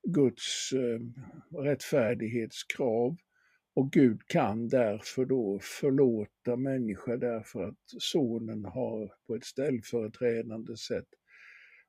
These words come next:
trätt in för människan och räddat henne genom sin död.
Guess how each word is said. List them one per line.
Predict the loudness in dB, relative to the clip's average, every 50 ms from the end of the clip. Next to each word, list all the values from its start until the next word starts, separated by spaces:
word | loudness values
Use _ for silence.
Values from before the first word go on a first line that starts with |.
| _ 2
trätt | 4 4 4 4 4
in | 2 2 2 0 -2
för | -4 -2 0
människan | 0 2 2 0 0 -2 -4 -4 -6 -6 -4 -4
och | -2 2
räddat | 4 4 4 4 2 0 -4 -4 -4
henne | -6 -6 -6 -4 -4
genom | -2 -2 -2 -4 -4 -8 -10 -10 -12
sin | -10 -8 -8 -6 -6 -6 -6
död. | -6 -6 -6 -6 -10